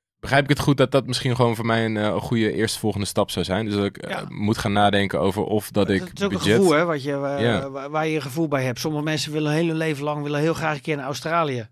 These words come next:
Speaker 1: Mhm.
Speaker 2: Eh, ja, anderen hebben dat niet. Die zeggen, "Ja, ik
Speaker 1: Nee.
Speaker 2: wil gewoon weg zijn, ik wil gewoon natuur zijn. Ik proef een beetje bij dat daar niet een sterke voorkeur voor jou is."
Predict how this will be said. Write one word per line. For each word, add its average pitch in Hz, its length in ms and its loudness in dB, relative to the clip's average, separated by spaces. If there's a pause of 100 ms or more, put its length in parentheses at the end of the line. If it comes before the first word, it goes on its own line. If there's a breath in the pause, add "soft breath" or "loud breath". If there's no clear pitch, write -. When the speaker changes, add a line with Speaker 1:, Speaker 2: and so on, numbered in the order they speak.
Speaker 1:
Mhm. 117 140 -2
Speaker 2:
Eh, 120 440 -4
ja, 139 120 -8
anderen 139 280 -4
hebben 123 180 -2
dat 123 120 -6
niet. 143 220 -4
Die 131 80 -10
zeggen, 131 120 -4
"Ja, 127 60 -6
ik 117 60 -4
Speaker 1:
Nee. 160 100 0
Speaker 2:
wil 127 80 -2
gewoon 123 180 -6
weg 127 140 -4
zijn, 123 160 -6
ik 120 60 -8
wil 127 100 -6
gewoon 123 180 -4
natuur 143 360 -4
zijn. 123 220 -4
Ik 127 60 -10
proef 127 180 -8
een 123 80 -4
beetje 127 240 -4
bij 123 160 -6
dat 123 200 -8
daar 123 100 -8
niet 131 140 -6
een 127 80 -10
sterke 120 320 -8
voorkeur 131 360 -6
voor 123 100 -6
jou 107 260 -6
is." 147 160 -8